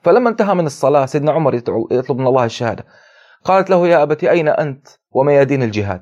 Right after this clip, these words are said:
يعني الذي يريد أن يستشهد يذهب إلى ميادين الجهاد، أنت تدعو الله وتطلب منه الشهادة وأنت في المدينة المنورة، وين ما في عنا أعداء هنا؟ قال لها:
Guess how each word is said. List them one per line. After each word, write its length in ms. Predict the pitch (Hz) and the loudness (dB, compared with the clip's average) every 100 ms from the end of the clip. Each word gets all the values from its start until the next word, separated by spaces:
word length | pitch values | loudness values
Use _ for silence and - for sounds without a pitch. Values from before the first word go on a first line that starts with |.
| - | -6
يعني 180 | - 170 | -4 2
الذي 220 | 175 165 | 2 4
يريد 300 | 165 151 156 | 2 4 2
أن 100 | 123 | 2
يستشهد 540 | 123 - 120 - 131 | -2 -4 -6 -4 -4
يذهب 260 | - 208 196 | -2 0 0
إلى 120 | 196 | 2
ميادين 340 | 180 170 170 156 | 4 2 2 -4
الجهاد، 400 | 139 139 156 - _ _ _ _ _ - | -4 -8 -10 -16 _ _ _ _ _ -2
أنت 160 | 180 185 | 0 2
تدعو 280 | 202 175 160 | 2 4 4
الله 360 | 180 185 147 | 6 4 2
وتطلب 300 | 147 151 160 | -2 -4 -6
منه 140 | 170 156 | -4 -6
الشهادة 420 | 139 147 156 147 | -6 -2 2 4
وأنت 240 | 147 151 | 4 2
في 80 | 143 | -2
المدينة 280 | 139 139 147 | -2 0 0
المنورة، 480 | 143 143 139 135 - _ _ - | 2 2 2 0 -6 _ _ 0
وين 300 | 202 240 202 | 4 4 4
ما 100 | 202 | 0
في 140 | 175 | 0
عنا 240 | 143 143 131 | -2 -2 -6
أعداء 440 | 101 120 123 123 | -6 -4 -2 -2
هنا؟ 220 | 107 98 - _ _ _ _ - | -4 -16 -20 _ _ _ _ -4
قال 280 | 202 220 190 | 2 2 4
لها: 420 | 180 175 196 | 2 2 0